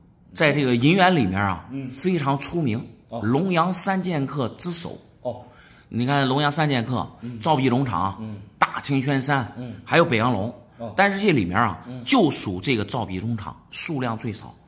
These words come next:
Speaker 1: 价值最高，
Speaker 2: 哦。哦。
Speaker 1: 并且这个也已经评过级入过盒了，
Speaker 2: 哦。
Speaker 1: 真假没有任何疑问。
Speaker 2: 哦。
Speaker 1: 并且我看了一下这个状态，刚才就说了，
Speaker 2: 嗯。
Speaker 1: 龙鳞、云朵、
Speaker 2: 啊。
Speaker 1: 字口全部都非常好，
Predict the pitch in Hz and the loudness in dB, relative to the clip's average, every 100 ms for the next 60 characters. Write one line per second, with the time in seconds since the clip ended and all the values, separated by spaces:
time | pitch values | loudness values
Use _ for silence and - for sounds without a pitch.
0 | - _ - - 120 131 135 98 143 - | -20 _ -4 -4 -4 -4 -2 -2 -2 -6
1 | - - 135 - 226 165 127 117 - - | -12 -10 -10 0 2 4 2 0 0 2
2 | 208 117 104 - - - 143 165 127 135 | 4 4 0 -4 -16 2 4 6 2 -2
3 | - - - - 131 147 117 - 120 120 | -6 -18 -14 -2 0 2 -2 0 -2 -2
4 | 120 90 - 80 92 - - 131 233 240 | -4 -6 -8 -8 -8 -12 -10 -2 2 4
5 | 165 80 64 - - 123 131 143 120 110 | 2 0 -4 -8 -4 0 0 -2 -2 -4
6 | 107 147 - - - - 135 - 214 170 | -4 -6 -10 -16 -20 -12 -12 0 2 6
7 | 170 170 - 190 170 143 143 147 147 135 | 6 6 4 2 4 4 4 2 2 0
8 | 156 110 92 - 147 135 127 123 113 104 | 0 -2 -4 -6 0 2 2 0 -2 -2
9 | 80 - 123 113 90 113 135 123 123 98 | -4 -8 -14 -10 -2 2 4 6 4 4
10 | 98 139 135 82 98 98 - 110 104 - | 2 0 0 0 0 -2 -6 -12 -12 -10
11 | - 165 135 - 85 82 - - - 135 | -2 0 0 -2 -6 -8 -10 -8 -2 0
12 | 120 117 113 120 113 107 - - | 0 -2 -2 -2 -2 -4 -6 -16